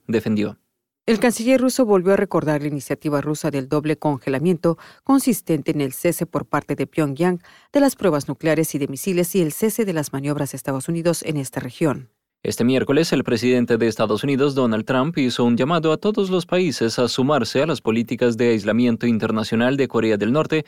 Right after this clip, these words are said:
Speaker 1: y recalcó que su país no permitirá que Pyongyang tenga armas nucleares.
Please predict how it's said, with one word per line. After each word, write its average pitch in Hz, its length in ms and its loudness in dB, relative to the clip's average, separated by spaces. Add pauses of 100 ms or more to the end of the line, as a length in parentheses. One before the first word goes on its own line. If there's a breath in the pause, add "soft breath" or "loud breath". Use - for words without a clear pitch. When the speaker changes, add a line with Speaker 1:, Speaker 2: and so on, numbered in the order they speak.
(280 loud breath)
Speaker 1:
y 139 160 4
recalcó 180 560 0
que 107 160 0
su 104 160 -4
país 180 440 -2
no 160 220 2
permitirá 175 560 0
que 113 220 0
Pyongyang 127 640 0
tenga 156 320 0
armas 117 440 0
nucleares. 120 640 -4